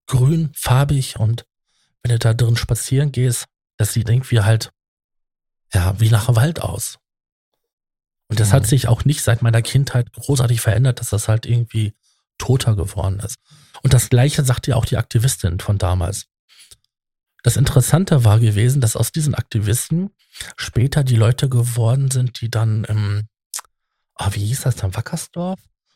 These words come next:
Speaker 1: Wo sie damals diese Endlagerstätte machen wollten für Atommüll.
Speaker 2: Ja, ja, Wackersdorf, ja, ja.
Speaker 1: Dass sich daraus quasi die, die Zelle gebildet hat, die dann damals da demonstriert hat und dann daraus auch die ganzen Grünen und Bündnis neunzig und hast du nicht gesehen,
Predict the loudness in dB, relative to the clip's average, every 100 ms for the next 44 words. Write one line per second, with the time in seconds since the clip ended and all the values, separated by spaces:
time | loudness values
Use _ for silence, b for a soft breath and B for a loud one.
0 | _ -4 -2 0 2 2 0 0 0 0
1 | -2 -2 0 0 -2 -4 -2 -2 -2 -2
2 | -2 0 -2 -4 -6 -2 -2 -2 -2 0
3 | 2 2 2 2 0 -2 -4 -6 -8 -4
4 | -4 -4 -8 -10 -4 -2 -2 -4 -8 _
5 | -2 0 -2 2 2 2 0 0 -2 2
6 | 2 4 2 2 2 2 0 -6 _ _
7 | _ _ _ _ _ _ _ _ _ _
8 | -4 -2 2 2 4 4 4 2 0 -2
9 | 0 0 2 2 0 0 -2 -2 -2 -2
10 | -2 -4 -4 -2 -2 -4 b b b b
11 | _ 0 2 2 2 2 2 2 2 -2
12 | -2 -2 -2 -2 -2 0 2 2 0 0
13 | -2 -2 -2 -2 -4 0 0 0 -2 -2
14 | -2 -2 -2 -4 -6 -6 -4 -6